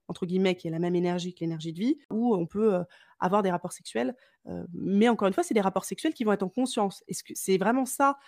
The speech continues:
c'est assez proche aussi parfois de l'approche un peu, heu, slow sex. C'est en fait tout ça, tous ces messages, c'est, heu, le, le, l'essence même que nous, on a repris, c'est de mettre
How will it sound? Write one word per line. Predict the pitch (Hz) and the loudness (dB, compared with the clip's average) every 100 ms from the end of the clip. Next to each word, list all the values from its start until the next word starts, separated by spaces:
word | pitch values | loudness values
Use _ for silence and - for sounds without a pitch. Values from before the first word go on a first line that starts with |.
| _ | _
c'est | - | 0
assez | 208 220 | 0 2
proche | 214 294 220 | 2 0 0
aussi | - 240 | -4 -4
parfois | 220 190 233 | -2 0 0
de | 202 | 2
l'approche | 190 180 175 214 - | 2 2 0 -2 -2
un | 180 | -4
peu, | 202 196 | -2 0
heu, | 180 | -2
slow | - 208 | -4 -4
sex. | 202 254 - - - - | -2 -4 -4 -12 -18 -12
C'est | - 180 | -6 0
en | |
fait | 254 247 - | 0 0 -4
tout | - 330 | 0 2
ça, | - 269 277 - | 6 6 4 2
tous | 330 | 0
ces | - 220 | 0 0
messages, | 208 277 277 - | 0 2 2 0
c'est, | 226 240 - | -2 -2 -2
heu, | 190 180 180 60 - 185 | -4 -4 -4 -4 -4 -6
le, | 175 175 175 | -6 -6 -6
le, | 175 175 180 _ _ | -8 -8 -12 _ _
l'essence | 208 226 240 220 | 2 2 2 2
même | 269 277 | 4 4
que | 233 | 6
nous, | 214 | 6
on | 247 | 6
a | 185 | 4
repris, | 180 - 330 | 2 0 0
c'est | 226 185 | 0 -4
de | 180 | -4
mettre | 175 185 233 330 - | 0 4 4 4 -4